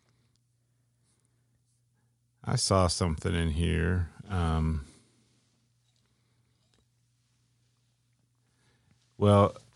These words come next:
I can't find it now, but there was something, you had a testimony, and I'm, Corey and I spent quite a bit of time talking about, uh, life after death and eternal life and the gospel, um, and the fullness of the gospel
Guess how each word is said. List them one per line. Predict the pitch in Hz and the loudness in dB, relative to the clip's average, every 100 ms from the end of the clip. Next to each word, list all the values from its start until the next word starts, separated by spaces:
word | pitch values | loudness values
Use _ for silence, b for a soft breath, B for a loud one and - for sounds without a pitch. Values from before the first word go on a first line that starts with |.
| - _ - | -20 _ -16
I | |
can't | - 113 107 | 0 2 2
find | - 104 101 | 6 6 6
it | 87 | 4
now, | 95 92 | 2 2
but | 87 92 - | 2 0 0
there | 101 | 2
was | 98 - | 2 4
something, | 135 123 - - | 2 2 -6 2
you | 107 | 4
had | 117 | 6
a | 98 | 6
testimony, | 85 98 95 - 95 90 87 85 80 | 2 2 0 2 4 4 4 2 2
and | 76 85 | 0 2
I'm, | 98 95 - b b b b - - - | 4 4 0 b b b b -18 -18 0
Corey | 135 135 107 | 6 8 8
and | 98 | 8
I | 92 | 4
spent | - 110 76 | 4 2 2
quite | 101 98 | 4 4
a | |
bit | 95 90 | 4 2
of | 85 | 2
time | 98 92 87 | 2 4 4
talking | 101 90 - 92 | 4 4 4 0
about, | 82 85 80 - | 2 2 2 0
uh, | 73 80 78 | -2 0 0
life | 67 87 92 90 98 | -2 0 0 0 0
after | 85 - 90 | -2 -2 -4
death | 80 85 82 82 - | 0 0 0 -2 -4
and | 80 82 80 | -2 0 0
eternal | 76 82 95 85 82 | -2 -2 0 0 0
life | 80 80 80 | 0 -2 -4
and | 82 | -4
the | 85 | -4
gospel, | 80 80 80 - 82 80 78 b b b b | 0 0 0 -4 -4 -4 -4 b b b b
um, | - 87 78 78 87 90 - | -2 2 2 2 0 -4 -2
and | 87 | 0
the | 78 | 2
fullness | - 135 107 - | 4 6 6 4
of | |
the | 76 | 0
gospel | 78 78 78 - 78 80 | 2 2 2 0 -4 -2